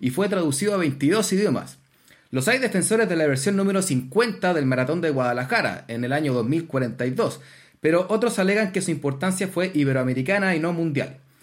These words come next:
Hay palabras para la licenciatura en el arte de la narración oral que comenzó a impartir la Universidad de Oxford en dos mil cuarenta y cinco y a la que siguieron carreras similares en Estados Unidos, China, Brasil, Escocia y Egipto.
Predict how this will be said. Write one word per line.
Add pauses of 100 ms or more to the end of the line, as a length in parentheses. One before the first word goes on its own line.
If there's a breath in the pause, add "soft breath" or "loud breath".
(320 soft breath)
Hay
palabras
para
la
licenciatura
en
el
arte
de
la
narración
oral (360 loud breath)
que
comenzó
a
impartir
la
Universidad
de
Oxford
en
dos
mil
cuarenta
y
cinco (240 loud breath)
y
a
la
que
siguieron
carreras
similares
en
Estados
Unidos,
China,
Brasil,
Escocia
y
Egipto.